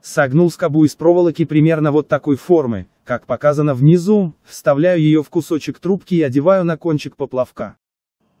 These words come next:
Теперь аккуратно,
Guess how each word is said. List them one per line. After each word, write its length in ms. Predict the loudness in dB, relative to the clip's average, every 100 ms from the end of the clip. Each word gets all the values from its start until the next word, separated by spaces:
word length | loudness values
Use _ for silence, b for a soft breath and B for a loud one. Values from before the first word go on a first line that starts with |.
| _ _ _ _ _ _ _ _ _ _ _ _ _ _ _ _ _ _ _ _ _ _ _ _ _ _ _ _ _ _ _ _ _ _ _ _ _ _ _ _ _ _ _
Теперь 320 | -8 0 2
аккуратно, 680 | 2 0 2 2 0 -4 -6